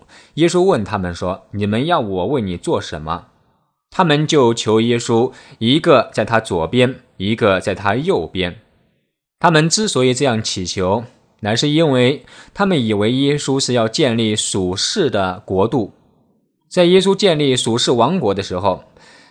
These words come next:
那么一个坐在他左边，一个坐在他右边。那么在此之前，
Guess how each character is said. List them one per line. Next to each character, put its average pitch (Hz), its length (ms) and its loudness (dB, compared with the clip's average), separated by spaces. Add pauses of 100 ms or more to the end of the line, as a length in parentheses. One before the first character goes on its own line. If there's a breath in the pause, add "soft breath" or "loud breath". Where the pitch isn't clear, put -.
那 151 100 0
么 147 140 4
一 143 160 2
个 131 260 2
坐 156 180 0
在 117 120 2
他 117 140 -2
左 90 200 -4
边， 113 300 0 (220 soft breath)
一 107 180 -2
个 107 400 2
坐 110 100 0
在 92 140 -2
他 95 160 -4
右 117 260 -2
边。 87 300 -6 (1040)
那 151 120 0
么 147 320 4
在 135 260 2
此 101 280 -4
之 147 140 -8
前， 104 520 -2